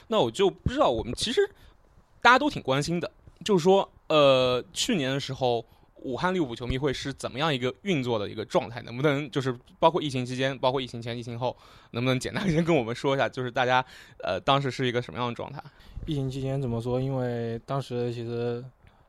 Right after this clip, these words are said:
Speaker 2: 刚开始负能量都很多，然后恰好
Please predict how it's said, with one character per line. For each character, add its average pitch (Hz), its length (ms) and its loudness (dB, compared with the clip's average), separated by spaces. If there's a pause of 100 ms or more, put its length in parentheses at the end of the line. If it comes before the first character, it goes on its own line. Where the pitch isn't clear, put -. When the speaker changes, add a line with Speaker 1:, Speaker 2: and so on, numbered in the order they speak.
(160)
Speaker 2:
刚 143 140 -2
开 151 100 2
始 120 80 -4
负 147 220 -8
能 123 100 -4
量 127 160 -6
都 127 100 -6
很 117 140 -8
多， 110 260 -6 (640)
然 120 120 -6
后 123 400 0 (380)
恰 156 200 2
好 113 560 -4